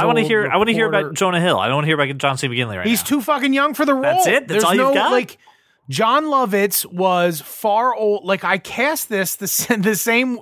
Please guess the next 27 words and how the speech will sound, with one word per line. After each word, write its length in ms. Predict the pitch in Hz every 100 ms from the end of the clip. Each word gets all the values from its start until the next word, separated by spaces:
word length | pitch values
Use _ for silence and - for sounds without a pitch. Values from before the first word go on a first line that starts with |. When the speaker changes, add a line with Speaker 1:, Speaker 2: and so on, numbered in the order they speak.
| 185
Speaker 2:
in, 180 | 202 196
in 160 | 202
the 80 | 196
same 340 | - 208 208 196
fashion 520 | 202 190 170 196 180
that, 260 | 170 147 160
that 180 | 165 -
these 180 | 170
characters 540 | - 180 175 156 170 151
were. 300 | 170 - - - - _ -
But 160 | 180 -
I 120 | 170
don't 260 | 226 240 -
see 300 | - 214 214
Jonah 380 | 160 196 196 175
Hill, 480 | - 214 180 170 180
like, 140 | 196
he's 240 | - 269
slapsticky, 920 | - 240 285 320 - 175 139 120 127 -
and 340 | 170 180 185 - -
it 160 | 185 175
just, 240 | 196 190 -
I 80 | 214
don't 160 | 226 214
feel 260 | - 233
like 220 | 240 190 175
he's, 400 | 202 196 165